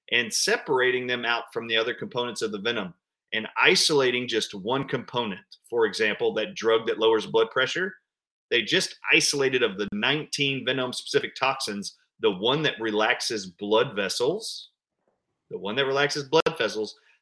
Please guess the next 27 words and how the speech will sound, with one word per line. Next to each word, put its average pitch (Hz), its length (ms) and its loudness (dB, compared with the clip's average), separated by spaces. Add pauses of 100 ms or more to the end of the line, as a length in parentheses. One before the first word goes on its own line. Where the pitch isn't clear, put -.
that's 104 160 -2
called 120 280 2
an 107 180 -2
ace 127 280 -2
inhibitor 143 720 -2 (400)
to 113 260 -8
lower, 113 440 6
yeah, 117 120 6
there 123 120 4
you 127 80 2
go 135 100 4
right 135 120 4
there, 135 140 4 (360)
identified 135 500 4
a 110 80 4
minimal 156 300 2
set 151 180 4
of 98 120 -2
nineteen 151 720 0
venom 151 340 2
specific 147 500 -2
toxic - 420 -4
genes 117 380 0
that - 160 -8
constitute 127 400 -6
the - 80 -16
core 123 420 2